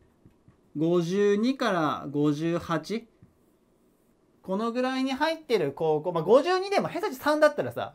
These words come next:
もうちょっと頑張ればいけるかもなるじゃん。努力すれば。だからまあそのぐらいよ。っ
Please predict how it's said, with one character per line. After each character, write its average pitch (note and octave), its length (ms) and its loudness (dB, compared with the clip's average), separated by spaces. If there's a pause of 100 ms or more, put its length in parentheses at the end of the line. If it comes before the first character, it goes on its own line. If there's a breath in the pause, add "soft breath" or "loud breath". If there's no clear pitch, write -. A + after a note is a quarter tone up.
(100)
も D#3 80 -12
う - 20 -10
ち - 80 0
ょ - 20 4
っ - 40 -16
と D#3 100 -6
頑 G3 200 4
張 B3 80 2
れ G3 60 2
ば - 60 -2
い E3 100 -6
け C#4 100 2
る C#4+ 100 0
か B3 120 2
も F#3 100 0
な E3+ 120 0
る C3+ 60 -4
じ A2 60 -8
ゃ - 40 -14
ん。 - 20 -18 (320 soft breath)
努 E3+ 100 2
力 C#3+ 180 -2
す D3+ 100 -8
れ - 60 -6
ば。 - 120 -12
だ G3 80 -4
か F#3+ 80 0
ら D#3 60 -2
ま C#3 80 -4
あ - 20 -8
そ D#3+ 120 -8
の D#3 100 -4
ぐ D#3 60 -2
ら D3 100 0
い - 40 -4
よ。 - 80 -12 (260 soft breath)
っ - 40 -20